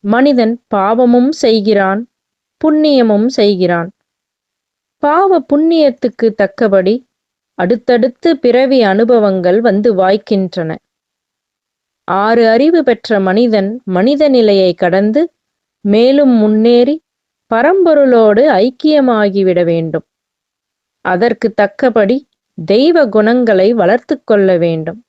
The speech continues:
தெய்வ நிலையை அடைய வேண்டும். முக்தி வீடு பேறுதான் முடிவான லட்சியம். தெய்வ நிலைக்கு முன்னேறிய மனிதன்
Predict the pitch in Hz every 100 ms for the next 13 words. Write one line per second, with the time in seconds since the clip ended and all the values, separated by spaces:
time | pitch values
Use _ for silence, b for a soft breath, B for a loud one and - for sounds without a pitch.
0 | _ _ _ _ _ _ _ _ 196 269
1 | 294 269 233 208 208 196 190 247 202 180
2 | 214 214 180 170 160 156 - _ _ _
3 | _ _ _ _ _ _ _ _ _ _
4 | _ _ - 226 247 _ - 277 294 349
5 | - 190 254 269 247 240 233 240 226 220
6 | 269 262 202 262 254 233 220 190 175 -
7 | 202 165 - _ _ _ _ _ _ _
8 | _ _ _ _ _ _ _ _ 185 247
9 | 339 427 370 320 269 254 254 220 214 247
10 | 294 277 247 214 190 185 247 233 190 240